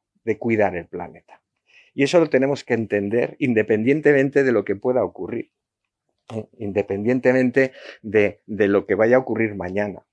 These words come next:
Tenemos que ser sostenibles con los cultivos, sostenibles con los bosques, cuidar las aguas de nuestros ríos,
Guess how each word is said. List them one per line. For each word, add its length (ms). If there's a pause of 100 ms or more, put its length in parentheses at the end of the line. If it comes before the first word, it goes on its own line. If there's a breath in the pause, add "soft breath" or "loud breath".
Tenemos 340
que 100
ser 300 (180 soft breath)
sostenibles 640
con 120
los 120
cultivos, 640 (160 soft breath)
sostenibles 600
con 120
los 160
bosques, 480 (220 soft breath)
cuidar 420
las 220
aguas 240
de 100
nuestros 380
ríos, 320